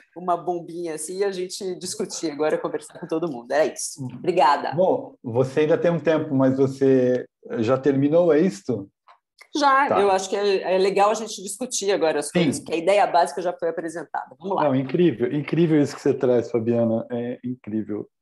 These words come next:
Speaker 2: É, é para se pensar muito. Bom, eu tô aqui pensando muito sobre o que todos falaram aí. Chico, então você organiza agora, é, as perguntas?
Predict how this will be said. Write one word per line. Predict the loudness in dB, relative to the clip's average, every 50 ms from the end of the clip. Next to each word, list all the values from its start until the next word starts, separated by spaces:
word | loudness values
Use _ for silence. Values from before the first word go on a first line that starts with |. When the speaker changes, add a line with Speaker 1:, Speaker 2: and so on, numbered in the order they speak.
| _ _
Speaker 2:
É, | -12 -10 -6 -6 -6 -6 -6 -6 -8 -10 -12 -18 -20 _ _ _ _ -6
é | -6
para | -4 -2 -2 -2
se | -2 -2
pensar | 0 0 0 0 0 0 -2 0 0
muito. | 0 -2 -4 -4 -2 0
Bom, | 2 4
eu | 4 4
tô | 4 2
aqui | 2 2 0 2 2 4 4 4 4 0 -4 _
pensando | -4 -4 -4 -4 -4 -2 -2 -2 -2
muito | -2 -4 -4 -6 -6
sobre | -6 -6 -6 -6
o | -8
que | -8 _
todos | 0 0 2 0 0 -4 -8 -12 -16 -20 _ _ _
falaram | -2 0 0 2 2 0 0 0 0 0
aí. | -2 -2 -4 -8 -12 -18 -20 -20 -16 -10
Chico, | 0 2 2 2 4 2 0 0 0 -2 -8 -16 _ _ _ -20 -16 -8 -6
então | -4 -2 0 0 2
você | 2 2 2 2 2 2
organiza | 4 4 4 4 4 4 4 4 4
agora, | 4 4 4 4 4 4 2 0 -4 _ _ _ _ -2
é, | 0 2 2 2 2 2 2 2 0 -2 -2
as | -4 -6 -2
perguntas? | 0 -2 -2 0 -2 -4 0 2 2 2 4 2 -2 -8 -14 -20